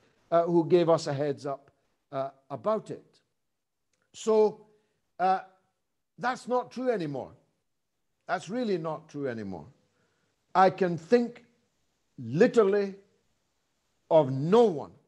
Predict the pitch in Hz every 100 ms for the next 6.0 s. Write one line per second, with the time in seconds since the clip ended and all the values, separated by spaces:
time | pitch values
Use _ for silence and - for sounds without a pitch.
0 | _ 127 185 247 208 151 190 202 156 -
1 | 185 196 180 190 135 85 _ _ _ _
2 | _ _ _ _ 190 160 147 135 175 175
3 | 202 208 185 _ _ _ _ _ _ _
4 | _ _ _ _ 156 147 143 127 139 135
5 | 131 131 90 175 185 185 190 208 214